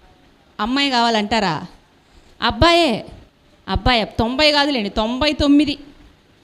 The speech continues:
ఏదో వన్ పర్సెంట్ ఒకళ్ళు, ఒకళ్ళో ఇద్దరు మాత్రం ఆడపిల్ల కావాలనుకునే వాళ్ళు ఉంటారేమో, కానీ ఎక్కువ శాతం మంది మాత్రం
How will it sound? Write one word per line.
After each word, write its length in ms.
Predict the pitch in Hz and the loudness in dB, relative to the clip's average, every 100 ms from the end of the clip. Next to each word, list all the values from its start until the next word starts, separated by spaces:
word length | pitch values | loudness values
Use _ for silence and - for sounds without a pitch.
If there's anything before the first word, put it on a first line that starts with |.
| _ _ - | _ _ -10
ఏదో 180 | 226 311 | -2 0
వన్ 240 | 277 285 294 | 0 -2 -2
పర్సెంట్ 360 | 302 302 311 294 | -4 -4 -6 -6
ఒకళ్ళు, 360 | 269 269 269 - | -8 -8 -10 -12
ఒకళ్ళో 300 | 214 262 294 | -8 -4 -2
ఇద్దరు 260 | 254 262 269 | 0 0 0
మాత్రం 320 | 240 247 403 - - _ _ _ _ | -2 -2 -4 -6 -20 _ _ _ _
ఆడపిల్ల 400 | 226 240 247 247 | -6 -2 -2 -2
కావాలనుకునే 600 | 226 214 220 214 214 214 | 0 0 0 -2 -4 -4
వాళ్ళు 180 | 202 196 | -4 -4
ఉంటారేమో, 480 | 190 220 214 202 190 | -4 -4 -4 -4 -6
కానీ 260 | 208 381 - - - | -6 -6 -10 -14 -4
ఎక్కువ 360 | 302 - 453 | -4 0 0
శాతం 360 | 453 392 359 311 | 2 2 2 -2
మంది 180 | 285 269 | -2 -2
మాత్రం 520 | 240 240 233 214 | -4 -2 -2 -4